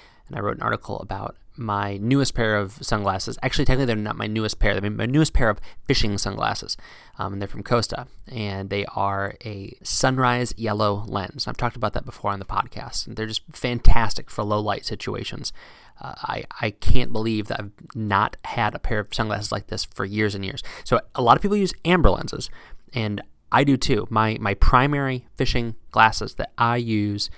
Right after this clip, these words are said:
nine out of ten times, it is an amber lens from Costa with a green mirror finish. And they're great. They do an excellent job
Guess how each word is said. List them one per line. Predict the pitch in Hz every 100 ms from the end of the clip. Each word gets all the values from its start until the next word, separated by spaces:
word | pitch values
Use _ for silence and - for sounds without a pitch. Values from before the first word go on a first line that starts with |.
| - - - -
nine | 107 110 131
out | 139
of | 117
ten | - 104
times, | 104 101 104 110 - - -
it | - 107
is | 101
an | - -
amber | 113 139 160
lens | 113 98 110 -
from | - 104
Costa | 98 98 - - -
with | - -
a | 110 107
green | 101 - 127 127 131 123
mirror | 110 110 104
finish. | - 113 123 - - - - - - -
And | 104 95 95 95 -
they're | 120 110
great. | 104 139 151
They | - 107 104
do | 107 104 101 101 104 -
an | 104 _
excellent | 127 - - 143 -
job | 120 110 107 107